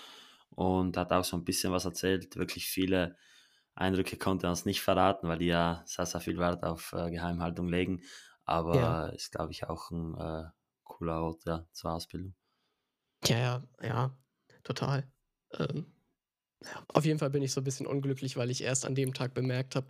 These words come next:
Speaker 2: wie, äh, was für ein Spinger-, Fingerspitzen, ähm, mäßiges Thema das nur noch war und wie knapp vorbei ich am Ziel gerast bin. Und das hat mich, das ist das, was mich schlussendlich so ärgert, dass ich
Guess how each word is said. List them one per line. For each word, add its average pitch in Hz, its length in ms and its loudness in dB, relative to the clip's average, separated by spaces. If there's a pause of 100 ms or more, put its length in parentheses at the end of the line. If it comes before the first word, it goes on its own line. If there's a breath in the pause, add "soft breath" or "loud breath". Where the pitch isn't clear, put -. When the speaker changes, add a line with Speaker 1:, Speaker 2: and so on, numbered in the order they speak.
Speaker 2:
wie, 135 260 0
äh, 120 280 0
was 131 160 2
für 120 140 0
ein 127 120 0
Spinger-, 147 540 0
Fingerspitzen, 143 1200 0 (580 loud breath)
ähm, 127 460 2 (420)
mäßiges 131 880 2
Thema 143 320 2
das 123 200 2
nur 127 100 4
noch 123 220 0
war 123 200 2
und 127 180 0
wie 131 160 0 (200)
knapp 147 340 2
vorbei 139 440 2
ich 127 140 -2
am 131 120 2
Ziel 131 360 0 (120)
gerast 131 360 0
bin. 123 120 2
Und 104 120 0
das 139 140 0
hat 165 140 0
mich, 135 180 -2
das 165 260 0
ist - 220 -2
das, 131 140 4
was 127 140 -2
mich 135 120 0
schlussendlich - 460 0
so - 80 2
ärgert, - 380 -2
dass 151 160 0
ich 156 140 -4